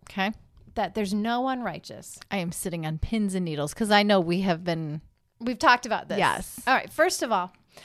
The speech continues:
Speaker 2: I'm gonna jump to Matthew chapter seven.
Speaker 1: Okay.
Speaker 2: Verse eleven,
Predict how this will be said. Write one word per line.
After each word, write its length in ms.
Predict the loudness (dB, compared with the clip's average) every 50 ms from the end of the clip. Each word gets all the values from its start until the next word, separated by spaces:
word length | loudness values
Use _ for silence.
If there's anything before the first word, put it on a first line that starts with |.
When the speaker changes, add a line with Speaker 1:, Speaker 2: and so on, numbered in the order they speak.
| -16 -8 -4
Speaker 2:
I'm 80 | -2
gonna 160 | 0 0 0 -2
jump 220 | -2 -4 -6 -6
to 100 | -6 -6
Matthew 480 | -6 -4 -2 -2 -2 -4 -4 -8 -10 -10
chapter 400 | -6 -4 -6 -6 -6 -6 -12 -12
seven. 440 | -10 -8 -8 -8 -8 -10 -14 -16 -16 _ _ -10
Speaker 1:
Okay. 220 | -4 -2 -2 -2 -2 -4 -10 -18 -8 -2
Speaker 2:
Verse 200 | -2 0 0 0
eleven, 480 | -2 -2 0 0 -2 -2 -4 -6 -6